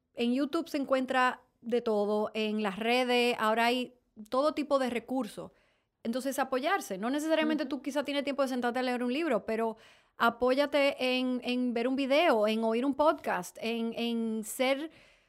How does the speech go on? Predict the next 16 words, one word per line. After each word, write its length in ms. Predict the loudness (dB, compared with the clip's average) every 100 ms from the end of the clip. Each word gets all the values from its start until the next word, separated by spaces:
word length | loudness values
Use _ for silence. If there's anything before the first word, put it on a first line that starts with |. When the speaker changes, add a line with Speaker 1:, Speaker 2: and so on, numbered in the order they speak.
| _ _
Speaker 1:
vamos 200 | -2 2
a 40 | 2
decir, 500 | 2 2 4 4 2
el, 540 | 2 4 4 2 0 -4
el 340 | 0 2 0
chofer 600 | -2 -2 -2 2 4 6 4
de 160 | 2
tu, 420 | 2 0 0 0 0
de 140 | -2
tu, 340 | -2 -2 0 0
eh, 240 | 0 -2
eh, 200 | -2 -4
de 120 | -2 -4
tu 80 |
aprendizaje. 720 | -4 -4 -6 2 4 4 2 -8 _ _ _
Speaker 2:
Ujú, 400 | -8 -6 -6 -8